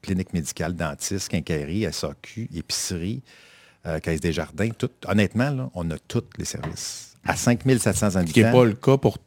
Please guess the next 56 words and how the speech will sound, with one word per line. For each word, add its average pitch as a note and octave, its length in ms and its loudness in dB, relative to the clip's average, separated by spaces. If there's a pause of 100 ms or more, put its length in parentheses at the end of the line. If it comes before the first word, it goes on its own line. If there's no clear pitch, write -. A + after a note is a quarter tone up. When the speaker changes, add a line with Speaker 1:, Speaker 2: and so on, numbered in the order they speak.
(140)
Speaker 2:
tous A#2+ 200 2
les G#2+ 140 6
villages G2+ 480 6
et G2 340 6
petites F#2 360 2
villes G#2 160 8
du - 80 -4
Québec. G#2 360 0 (120)
Speaker 1:
En F2+ 120 4
Amérique D#2 300 -2
du C#2 120 -10
Nord. - 240 -2 (440)
En E2+ 120 -2
Amérique D#2+ 340 0
du - 120 -10
Nord, G#2+ 240 4
honnêtement, F2+ 400 2
là, C#3+ 240 -2 (520)
tu, B2 120 2
je, F#2 220 0
moi, G#2+ 120 6
je G#2+ 120 8
mets G#2 260 8
au A2 100 4
défi, G2+ 560 2
je F2 120 2
le D#2+ 200 2
dis, F#2+ 400 0
puis G2 100 2
on F2+ 140 4
a F2+ 40 6
été F#2+ 200 4
cité - 260 -2
même A#2 160 4
par E2+ 120 0
le F2 40 2
ministère F#2 260 2
des G#2+ 60 0
Affaires G2+ 180 2
municipales G#2 360 2
à - 20 -2
un D#3 40 0
moment G2+ 120 4
donné C#3 120 2
que A2 80 6
je F2+ 100 4
rencontrais A2 420 4
dans C3+ 120 4
une F2+ 120 0
rencontre C3+ 340 4
sur G2 100 -2
un E2+ 120 -2
autre D3 200 -2
sujet G#2+ 200 4
total. D#3+ 460 0
Puis - 420 -10